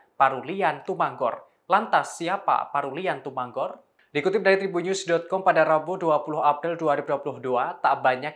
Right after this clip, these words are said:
informasi terkait sosok Parulian Tumanggor. Akan tetapi, Parulian Tumanggor pernah menjabat sebagai Bupati Dairi kedelapan belas di Sumatera Utara.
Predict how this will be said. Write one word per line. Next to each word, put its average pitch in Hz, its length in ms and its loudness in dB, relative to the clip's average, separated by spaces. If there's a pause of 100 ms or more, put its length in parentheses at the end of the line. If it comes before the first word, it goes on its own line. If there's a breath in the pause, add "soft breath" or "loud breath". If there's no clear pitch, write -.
informasi 143 800 -4
terkait 127 400 -6
sosok - 480 -8
Parulian 156 720 -4
Tumanggor. 131 640 -6 (320 soft breath)
Akan 156 240 6
tetapi, 190 400 4
Parulian 175 400 2
Tumanggor 160 480 -4
pernah 165 240 -2
menjabat 151 480 -4
sebagai 143 400 -8
Bupati 165 560 -6
Dairi 151 320 -4
kedelapan 151 480 -6
belas 160 400 -4
di 175 160 -8
Sumatera 175 560 -6
Utara. 135 560 -2